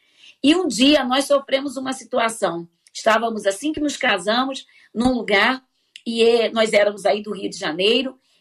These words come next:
e conversando com um homem, e esse homem começava a falar alguma coisa a respeito da Bíblia, e meu marido dizia, "Está escrito assim, está escrito assim." Aquele homem perguntou,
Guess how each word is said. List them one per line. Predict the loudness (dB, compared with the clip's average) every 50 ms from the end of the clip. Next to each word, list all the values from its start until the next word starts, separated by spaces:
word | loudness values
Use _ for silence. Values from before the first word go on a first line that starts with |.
| _ -6
e | -4 0
conversando | 2 4 4 4 2 2 2 2 2 2 2
com | 2 2 2
um | 2 2
homem, | 2 4 4 4 2 2 -2 -4 _ _ _ _ _ -2
e | 2 2
esse | 2 2 0 0
homem | 0 0 2 0 2
começava | 2 2 0 0 0 0 0 0 -2
a |
falar | -2 -2 -2 0 0 0 0
alguma | -2 -2 -2 -4 -4
coisa | -2 0 0 0 0 0
a | -2
respeito | -2 -4 -6 -2 -2 -2 -2 0 0
da | 0 0
Bíblia, | 0 -2 -2 -4 -2 -2 -2 -4 -4 _ _ _ _
e | -4
meu | 0 2 2 4
marido | 4 2 0 0 -4 -8
dizia, | -8 -10 -10 -6 -4 -4 -4 -4 -6 _ _ _ _ _ _
"Está | -4 2 2 4
escrito | 4 2 0 -4 -4 -4 -4 -4
assim, | -6 -6 -4 -2 0 2 4 4 2 0
está | -2 -2 0 0
escrito | 0 -2 -4 -10 -10 -6 -4
assim." | -4 -4 -2 -2 -2 0 0 0
Aquele | 0 0 0 0 2
homem | 0 0 -2 -4
perguntou, | -4 -2 -2 -2 -2 -2 -4 -4